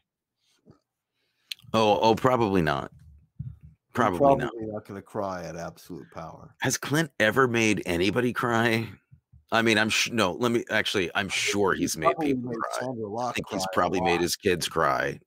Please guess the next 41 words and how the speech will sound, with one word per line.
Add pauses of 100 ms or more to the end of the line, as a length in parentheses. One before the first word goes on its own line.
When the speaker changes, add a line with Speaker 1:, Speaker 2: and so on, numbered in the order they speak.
Speaker 2:
I'll
Speaker 1:
over
Speaker 2:
bet
Speaker 1:
the
Speaker 2:
he
made
Speaker 1:
years.
Speaker 2:
Sandra
Locke
cry
over
and
over
again.
Speaker 1:
Definitely
made
Sandra
Locke
Speaker 2:
<laughs>
Speaker 1:
cry. (1500)
Um, (400)
but
as
an
artist,
I
d-,
I
just
don't
think
so. (760)
Speaker 2:
Well,
maybe
in, (400)
didn't
he
direct
the
boxing,
the